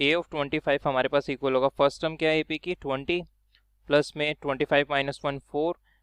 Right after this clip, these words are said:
ट्वेंटी फ़ोर और माइनस फ़ोर, ठीक है। तो हमारे पास बनेगा ट्वेंटी और ये हमारे पास बनेगा इक्वल टू माइनस में नाइंटी सिक्स, ठीक है। तो ये हमारे पास बनेगा माइनस सेवेंटी सिक्स,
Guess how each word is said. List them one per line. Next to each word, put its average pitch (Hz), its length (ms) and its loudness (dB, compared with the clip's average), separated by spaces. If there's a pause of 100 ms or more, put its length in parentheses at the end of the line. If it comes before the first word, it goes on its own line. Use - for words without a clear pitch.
(140)
ट्वेंटी 135 200 -2
फ़ोर 170 300 0
और 131 140 2
माइनस 127 500 -2
फ़ोर, - 140 -16 (500)
ठीक 143 140 -4
है। 143 100 -2
तो 127 140 -8
हमारे 120 220 -2
पास 135 160 0
बनेगा 131 280 -2
ट्वेंटी 135 520 -4 (400)
और 123 180 0
ये 131 60 0
हमारे 127 180 0
पास 135 240 -4
बनेगा 127 220 -2
इक्वल 127 280 -4
टू 175 180 -10 (260)
माइनस 135 500 2
में 180 100 0
नाइंटी 127 340 2
सिक्स, - 400 -14 (300)
ठीक 139 120 -2
है। 147 60 4
तो 143 100 -2
ये 135 60 0
हमारे 131 220 2
पास 139 200 -2
बनेगा 139 280 2
माइनस 127 460 0
सेवेंटी 120 400 0
सिक्स, - 400 -16